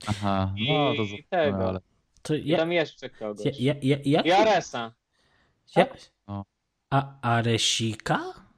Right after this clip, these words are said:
Speaker 1: Tak.
Speaker 2: No tak, no bo jeżeli był
Speaker 1: Mówiłem, że
Speaker 2: challenge,
Speaker 1: tak, ja
Speaker 2: jeżeli
Speaker 1: mówiłem,
Speaker 2: był
Speaker 1: że jak ktoś
Speaker 2: challenge,
Speaker 1: nie będzie
Speaker 2: a
Speaker 1: chciał
Speaker 2: on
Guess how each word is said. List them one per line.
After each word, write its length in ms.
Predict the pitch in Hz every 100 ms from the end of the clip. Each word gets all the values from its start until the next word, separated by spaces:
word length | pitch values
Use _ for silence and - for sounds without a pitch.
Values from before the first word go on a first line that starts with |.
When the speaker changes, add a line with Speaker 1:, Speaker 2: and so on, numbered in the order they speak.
| _ _ _ _ _ _ _ -
Speaker 1:
Tak. 120 | 98
Speaker 2:
No 80 | 170
tak, 480 | - 370 277 156 156
no 100 | 151
bo 100 | 156
jeżeli 480 | 175 160 202 185 175
był 200 | 180 180
Speaker 1:
Mówiłem, 280 | 151 123 113
że 60 |
Speaker 2:
challenge, 440 | 110 175 117 110 113 - _ _ _ _ _ _ _ - - -
Speaker 1:
tak, 340 | 113 101 - -
ja 80 | 117
Speaker 2:
jeżeli 140 | 113
Speaker 1:
mówiłem, 240 | 113 117
Speaker 2:
był 60 | 104
Speaker 1:
że 60 | 131
jak 80 | 139
ktoś 80 |
Speaker 2:
challenge, 180 | 131 139
Speaker 1:
nie 40 | 147
będzie 200 | - 143
Speaker 2:
a 200 | 139 139
Speaker 1:
chciał 120 |
Speaker 2:
on 60 | 143